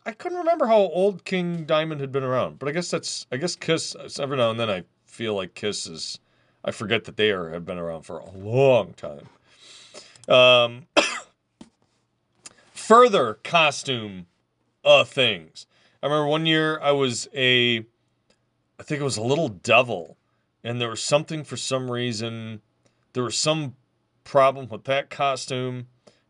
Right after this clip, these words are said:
and then, uh, <sighs> I think that might have been the year that I was a devil, my sister was a bunny rabbit, and it was kind of raining that year, and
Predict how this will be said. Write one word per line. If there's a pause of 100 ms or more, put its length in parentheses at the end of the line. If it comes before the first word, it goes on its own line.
(120)
and
then,
uh, (3000)
<sighs>
I
think
that
might
have
been
the
year
that
I
was
a
devil,
my
sister
was
a
bunny
rabbit, (1120)
and (160)
it
was
kind
of
raining
that
year, (760)
and